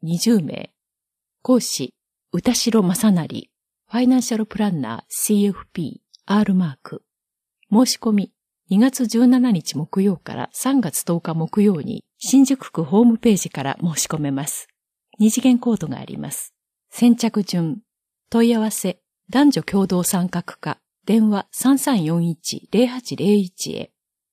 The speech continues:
次、精神保健講演会、大人の発達障害、YouTube。発達障害の基礎知識と支援の仕方。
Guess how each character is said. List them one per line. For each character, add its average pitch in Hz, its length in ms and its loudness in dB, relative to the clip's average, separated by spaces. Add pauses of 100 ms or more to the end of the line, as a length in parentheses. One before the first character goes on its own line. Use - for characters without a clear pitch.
(720)
次、 208 300 2 (500)
精 277 260 2
神 277 220 6
保 254 200 0
健 151 260 -2
講 208 260 2
演 190 160 4
会、 - 380 -10 (300)
大 165 100 -6
人 262 160 2 (160)
の 233 100 4
発 - 300 -8
達 - 280 -2
障 190 240 0
害、 - 300 -10 (380)
YouTube。 220 640 0 (1000)
発 - 220 -8
達 - 300 -2
障 302 200 2
害 156 200 -2
の 147 100 -6
基 - 60 -10
礎 - 180 -2
知 220 160 -2
識 - 300 -6
と - 200 -10
支 - 280 0
援 233 160 6
の 220 80 4
仕 - 160 -6
方。 180 340 -8